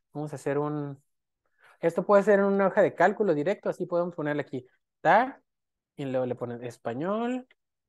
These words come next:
inglés, francés. Y así, por ejemplo, ¿qué, qué vamos a tener? Título. Entonces tú, o sea, tú si quieres, o quien sea, puede empezar a hacer esto, a lle-, a crear un archivo, a empezar a poner título y cómo va a decir, y qué va a decir aquí, qué va a decir aquí. Entonces, y esto podemos hacer una lista,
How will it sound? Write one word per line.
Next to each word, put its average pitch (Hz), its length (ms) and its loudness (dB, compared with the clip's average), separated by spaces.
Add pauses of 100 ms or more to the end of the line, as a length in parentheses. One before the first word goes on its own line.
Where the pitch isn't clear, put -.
(120)
inglés, 156 720 -8 (480)
francés. 110 460 -10 (260)
Y 151 80 -2
así, 156 160 -2
por 190 120 4
ejemplo, 147 380 2
¿qué, 180 200 0
qué 208 100 2
vamos 220 180 0
a 202 40 -2
tener? 135 180 -6
Título. 117 420 -6 (260)
Entonces 175 240 -2
tú, 254 280 2
o 165 60 4
sea, - 200 0
tú 214 200 -2
si 202 160 -8
quieres, 180 360 0
o 135 240 -2
quien 120 200 -8
sea, 196 300 0 (180)
puede 160 180 4
empezar 170 320 -2
a 165 60 2
hacer 165 180 0
esto, 202 240 0
a 147 140 0
lle-, 139 260 -2
a 139 140 -4
crear 143 260 2
un 196 100 -2
archivo, 196 480 0
a 147 100 4
empezar 135 280 -6
a 139 60 -6
poner 135 360 -8 (360)
título 233 340 0
y 160 100 2
cómo 170 280 0
va 170 60 2
a 170 40 4
decir, 190 320 -4
y 190 60 -8
qué - 100 -8
va 151 80 0
a 151 40 0
decir 147 180 -4
aquí, 147 200 -8
qué 170 100 -10
va 160 80 -2
a - 20 -8
decir 127 160 -10
aquí. - 160 -18 (200)
Entonces, 175 300 -2
y 180 60 4
esto - 260 -4
podemos 180 300 2
hacer 175 180 2
una 185 160 2
lista, 208 440 -4